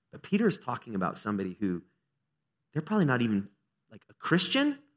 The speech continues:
they're not probably mature. They don't have great sense. Like, he's speaking to these wives that are facing tremendous odds, very difficult situation. But he's actually giving them hope.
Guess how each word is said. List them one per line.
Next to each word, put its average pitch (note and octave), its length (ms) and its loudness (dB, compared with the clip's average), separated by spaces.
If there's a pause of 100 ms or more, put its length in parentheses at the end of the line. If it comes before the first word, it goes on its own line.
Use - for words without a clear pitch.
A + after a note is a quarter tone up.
(840)
they're E3+ 100 4
not - 140 4
probably E3 340 4 (140)
mature. D#3+ 840 6 (160)
They E3 60 6
don't F3 100 6
have E3 160 4
great C3+ 240 6
sense. - 920 4 (680)
Like, - 100 -10
he's G#3+ 160 2
speaking E3+ 340 2
to C#3+ 60 6
these A#2+ 180 0
wives C#3 280 2
that B2 60 -4
are A#2 80 -2
facing B2+ 400 -6
tremendous B2 600 0 (100)
odds, G2+ 460 -6 (560)
very C#3 220 6
difficult - 400 -2
situation. F2+ 560 -8 (3500)
But A2 100 -2
he's A2 100 2
actually B2 280 -2
giving G2 260 0
them F2+ 220 0
hope. - 260 -8